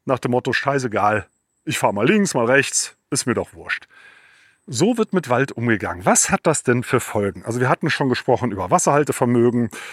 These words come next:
über den Rückgang der Bodentiere, äh, ne, Sauerstoffmangel und so weiter, äh, über die Bäume, die auch keine Luft mehr kriegen in den Wurzeln. Also was ganz typischerweise passiert, das sieht man hier im Moment nicht ganz so gut.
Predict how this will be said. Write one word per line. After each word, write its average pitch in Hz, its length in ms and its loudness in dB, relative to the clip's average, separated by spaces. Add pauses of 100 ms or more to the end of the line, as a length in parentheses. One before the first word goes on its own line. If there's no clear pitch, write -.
(320)
über 117 340 4
den 110 220 2
Rückgang 113 600 0 (1000)
der 92 220 -8
Bodentiere, 139 840 2 (520)
äh, 107 480 2
ne, 117 240 0
Sauerstoffmangel 123 720 2
und 113 100 -4
so 107 120 -2
weiter, 110 800 2
äh, - 80 -10
über 107 440 0 (540)
die 131 160 -2
Bäume, 151 460 6
die 139 220 -4
auch - 100 -6
keine 147 260 -2
Luft 147 460 -2
mehr 151 140 4
kriegen 131 300 -6
in 110 100 -8
den 117 160 -4
Wurzeln. 117 320 -2
Also 117 120 -4
was 135 140 -4
ganz 190 340 -2
typischerweise 139 800 2
passiert, - 640 0 (380)
das 113 160 -2
sieht 160 160 -8
man 135 120 -2
hier 147 260 0
im 117 80 -2
Moment 123 400 -2
nicht - 260 -10
ganz 208 280 -2
so 120 120 0
gut. 127 360 -4